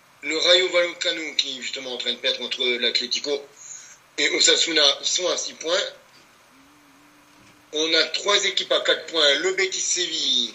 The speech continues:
Cadiz et Retafe. La Real Sociedad, Villarreal, Alaves et Grenada sont à trois points.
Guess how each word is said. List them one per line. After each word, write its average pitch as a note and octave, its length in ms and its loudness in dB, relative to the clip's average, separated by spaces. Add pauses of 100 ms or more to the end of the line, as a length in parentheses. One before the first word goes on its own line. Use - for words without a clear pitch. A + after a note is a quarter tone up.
Cadiz E3 560 2
et C#3 80 -2
Retafe. C3 420 -2 (2500)
La C#3+ 120 4
Real E3+ 300 4
Sociedad, D#3 640 2 (360)
Villarreal, C#3+ 880 4 (640)
Alaves G3 640 0 (140)
et C#3 120 -2
Grenada C#3+ 840 4
sont B2+ 180 -6
à A2+ 60 -2
trois C3 240 -2
points. F3 280 0